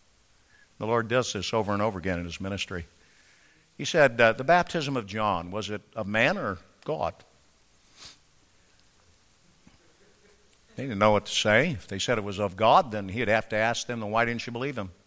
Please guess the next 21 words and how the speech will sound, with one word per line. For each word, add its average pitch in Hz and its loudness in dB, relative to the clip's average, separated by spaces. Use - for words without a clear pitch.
And 175 6
if 160 2
they 175 2
said, 185 8
"No, 170 10
it's 160 2
of 151 6
man," 156 4
then 139 0
they 139 4
had 127 0
feared 143 -4
the 127 -6
people 139 -8
because 92 -8
the 104 -8
people 123 -8
knew 104 -6
that 90 -8
John 101 -2
was 85 -6